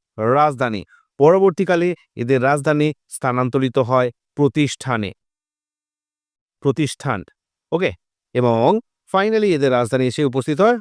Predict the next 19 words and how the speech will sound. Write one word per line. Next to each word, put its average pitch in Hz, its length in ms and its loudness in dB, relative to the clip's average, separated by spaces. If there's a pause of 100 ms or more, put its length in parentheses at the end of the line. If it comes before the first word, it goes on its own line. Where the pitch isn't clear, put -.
(140)
অমরাবতীতে। 123 920 0 (240)
তো 131 60 -2
এই 143 100 0 (140)
তিনটে 190 520 2
রাজধানী 175 440 0
ছিল 165 180 -4
কিন্তু 143 320 -2
সাতবাহনদের, 113 760 -4 (260)
প্রথম 185 420 0 (340)
যুগে 175 280 0
ছিল 175 300 0 (320)
কোটিলিঙ্গলা, 170 760 0 (260)
পরে 123 220 2
হয় 151 160 -2
প্রতিষ্ঠান 156 640 -2 (200)
এবং 127 240 -2
সবার 151 360 2
শেষে 143 360 -4
হয় 123 300 0